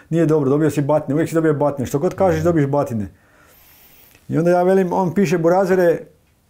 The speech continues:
Speaker 1: dete mi jeben", citiram ga, "ja tu sam na korak do tebe, a ne mogu te vidjeti.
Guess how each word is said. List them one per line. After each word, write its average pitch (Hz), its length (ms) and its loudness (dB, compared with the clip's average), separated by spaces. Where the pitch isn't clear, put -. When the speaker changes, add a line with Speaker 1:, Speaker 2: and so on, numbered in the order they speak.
Speaker 1:
dete 175 420 0
mi 156 120 2
jeben", 156 200 2
citiram 139 380 0
ga, 117 80 0
"ja 156 340 2
tu 180 220 0
sam 165 160 2
na 151 100 2
korak 170 260 0
do 151 80 2
tebe, 170 200 0
a 165 40 2
ne 165 100 0
mogu 156 180 0
te 143 120 0
vidjeti. 123 400 -2